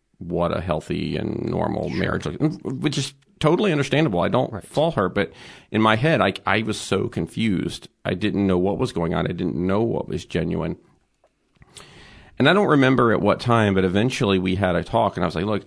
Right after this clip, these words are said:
Speaker 1: I'm just confused. I have no idea what the hell's going on." And I, I read another book called, um,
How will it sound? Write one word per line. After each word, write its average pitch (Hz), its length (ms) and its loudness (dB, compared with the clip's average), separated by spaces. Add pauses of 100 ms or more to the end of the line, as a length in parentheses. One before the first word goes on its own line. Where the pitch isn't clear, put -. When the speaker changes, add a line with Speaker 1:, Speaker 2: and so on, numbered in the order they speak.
(100)
Speaker 1:
I'm 104 120 2
just 117 240 -4
confused. - 400 -6
I 90 60 -2
have 80 120 0
no 80 220 0
idea - 240 -4
what - 160 -8
the - 80 -18
hell's 80 220 -6
going 82 260 -2
on." 107 340 2 (460)
And 92 260 2
I, 92 220 2 (100)
I - 40 -2
read 117 260 4
another 101 400 4
book 95 520 0
called, 90 540 -2
um, 82 460 -2